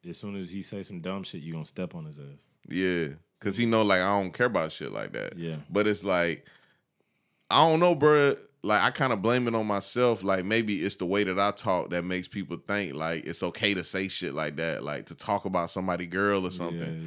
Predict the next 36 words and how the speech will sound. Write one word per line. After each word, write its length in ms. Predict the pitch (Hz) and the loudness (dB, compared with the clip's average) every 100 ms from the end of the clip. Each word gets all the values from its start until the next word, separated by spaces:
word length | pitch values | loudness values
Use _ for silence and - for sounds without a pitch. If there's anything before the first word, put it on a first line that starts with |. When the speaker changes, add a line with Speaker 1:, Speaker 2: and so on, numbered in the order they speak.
| 82 | -6
Speaker 1:
yeah, 60 | 82 | -4
Speaker 2:
it's 100 | 90 | -2
Speaker 1:
yeah. 60 | 87 | -2
Speaker 2:
okay 260 | - 110 | 0 0
to 100 | 98 87 | 0 0
do 200 | 107 117 | -2 0
that. 220 | 85 - - - - | -2 -4 -12 -20 -4
When 400 | 87 101 95 87 | 0 2 2 4
really, 460 | 107 147 110 98 - - | 4 6 4 0 -6 0
that 140 | 117 | 2
shit 240 | 156 156 117 | 4 2 2
kinda 280 | 151 127 87 | 0 2 0
weird, 580 | 78 139 302 101 71 | 2 4 4 4 2
bruh. 260 | 90 120 143 - _ _ | 0 0 -2 -8 _ _
Like, 380 | - 95 92 76 - | -8 -4 -4 -4 0
even 240 | 190 240 | 2 4
if 120 | 165 | 4
I 100 | 170 | 4
say 260 | 196 131 110 | 2 0 0
anything 420 | 107 127 92 92 | 2 0 0 -2
about 300 | 87 85 85 | 0 -2 0
your 120 | 85 | -4
girl, 280 | 78 82 78 | -4 -2 -2
I 80 | 80 | -4
feel 260 | - 90 80 | -6 -6 -6
uncomfortable, 600 | 76 98 98 82 69 71 | -6 -6 -6 -8 -10 -10
and 80 | 69 | -8
I 100 | 73 | -10
just 180 | 71 71 | -12 -12
be 100 | 73 | -10
like, 180 | 67 65 | -8 -6
"Hey, 200 | 80 76 | -6 -6
bruh, 320 | 67 65 62 | -8 -10 -10
like, 300 | 50 55 50 | -14 -16 -16
you 100 | 60 | -18
know." 240 | 50 50 | -16 -18